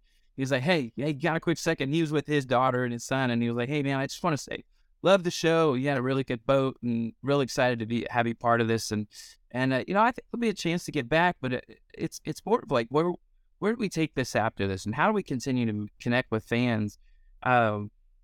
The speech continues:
you know, and, and I, we appreciate you so much that you have us on here to just kinda share new news, and, and, uh, the Rock Boat was amazing.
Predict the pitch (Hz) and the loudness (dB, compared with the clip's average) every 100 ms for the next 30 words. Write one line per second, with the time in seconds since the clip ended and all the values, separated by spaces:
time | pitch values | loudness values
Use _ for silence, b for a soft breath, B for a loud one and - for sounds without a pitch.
0 | _ _ _ - 120 117 117 117 117 123 | _ _ _ -2 2 4 4 2 0 -4
1 | 135 _ _ _ - 160 208 - 151 139 | -6 _ _ _ -14 -6 -4 0 0 0
2 | 156 139 123 110 104 113 113 110 117 107 | 2 2 0 0 0 0 -2 0 0 0
3 | 107 104 101 104 - 120 107 - 135 123 | 0 -2 -6 -8 -4 -2 -2 -2 -2 0
4 | 156 160 151 151 151 131 110 - - _ | 0 2 0 0 -4 -4 -6 -8 -16 _
5 | _ _ 117 117 143 113 107 _ _ _ | _ _ -6 -4 -2 -4 -6 _ _ _
6 | _ _ _ - - 131 151 151 151 127 | _ _ _ -20 -6 2 2 4 2 2
7 | 123 104 92 | 2 0 -2